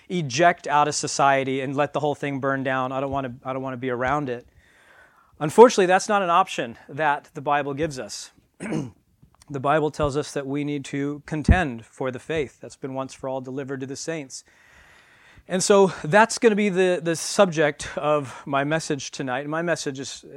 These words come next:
that's a, that's not actually accurate. It's Jude's message. So what we're going to do tonight is a ten thousand foot overview of the entire book of Jude. Now,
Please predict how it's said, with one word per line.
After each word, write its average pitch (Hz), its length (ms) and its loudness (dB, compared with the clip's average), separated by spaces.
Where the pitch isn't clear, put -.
that's 143 240 -8
a, 127 260 -6
that's 135 220 -12
not 139 120 -2
actually 131 300 -4
accurate. 127 340 0
It's 117 140 -8
Jude's 139 420 2
message. 123 540 -8
So 151 300 -2
what 180 220 0
we're 226 180 6
going 196 280 -2
to 165 120 -4
do 165 420 0
tonight 156 720 -4
is 147 240 -4
a 139 80 -2
ten 185 320 -4
thousand 160 560 2
foot 151 340 0
overview 139 640 2
of 131 100 -6
the 139 100 -2
entire 151 480 -2
book 135 400 -2
of 117 200 -4
Jude. 110 440 -4
Now, 135 340 2